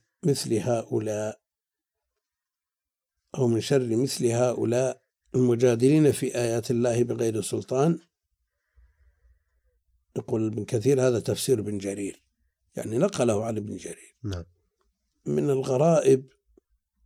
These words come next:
Speaker 1: ما ذكره المفسرون عن كعب الأحبار وأبي العالية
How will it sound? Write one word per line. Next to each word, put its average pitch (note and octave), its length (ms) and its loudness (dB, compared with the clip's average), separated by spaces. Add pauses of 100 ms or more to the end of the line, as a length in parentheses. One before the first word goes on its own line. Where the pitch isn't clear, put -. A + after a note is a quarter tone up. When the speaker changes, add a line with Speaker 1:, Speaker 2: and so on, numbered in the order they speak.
(840)
Speaker 1:
ما A#2 500 -4
ذكره C#3 440 2
المفسرون A#2 960 0 (1000)
عن C3 160 2
كعب A#2 380 -2 (640)
الأحبار A#2+ 640 -2
وأبي A2+ 320 -6
العالية A2 600 -4